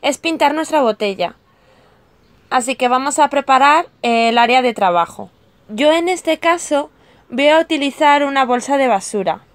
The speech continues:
Cubriremos la zona donde vayamos a pintar y de esta forma evitaremos manchar. He estado pintando antes otras cosas, así que voy a aprovechar la misma bolsa.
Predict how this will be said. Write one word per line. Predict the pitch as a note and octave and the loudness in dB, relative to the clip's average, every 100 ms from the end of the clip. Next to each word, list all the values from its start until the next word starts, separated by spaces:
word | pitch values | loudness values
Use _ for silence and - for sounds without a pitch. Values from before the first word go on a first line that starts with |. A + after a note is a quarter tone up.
| _ _ _ | _ _ _
Cubriremos | C4 A#3 A#3+ B3 C4 C4+ | -4 -2 0 0 0 0
la | C4 B3 | 2 0
zona | - D#4 C#4 A#3 G#3 | 0 0 0 -2 0
donde | A3 G#3+ | 0 0
vayamos | G3+ G3+ G#3+ G#3+ A3 | 0 0 0 -2 -4
a | A3 | -4
pintar | B3 A#3+ C4 C#4+ D#4+ _ _ _ _ - | -4 -4 -2 -2 -4 _ _ _ _ -8
y | A#3 | -4
de | A#3 | -2
esta | - A#3 | -2 -2
forma | B3 B3 C#4+ | 0 0 0
evitaremos | C#4+ A#3+ G#3+ G#3+ A3 | 0 0 0 0 -2
manchar. | G#3+ G3+ G3 G3 B2 _ _ _ _ _ _ _ _ _ _ _ _ _ | -4 -6 -6 -8 -8 _ _ _ _ _ _ _ _ _ _ _ _ _
He | B3+ B3+ | -2 0
estado | - B3 A#3+ | 2 0 0
pintando | A#3+ A#3 A3+ A3+ | -4 -2 -2 0
antes | A3 A3+ A3+ | -2 -2 -6
otras | A#3+ A#3 A3 | -6 -6 -4
cosas, | B3 C4+ D#4 D#4 C4 | -4 -2 -2 -4 -4
así | G#3+ G#3 | -6 -4
que | A3 | 0
voy | A3 | 2
a | A3 | 2
aprovechar | G#3+ G#3 G3 G#3+ G3+ | 2 -2 -2 -4 0
la | F#3+ F3+ F3 | 0 0 0
misma | F#3 F#3 E3+ | -4 -4 -6
bolsa. | D#3+ D#3 - - | -6 -10 -10 -14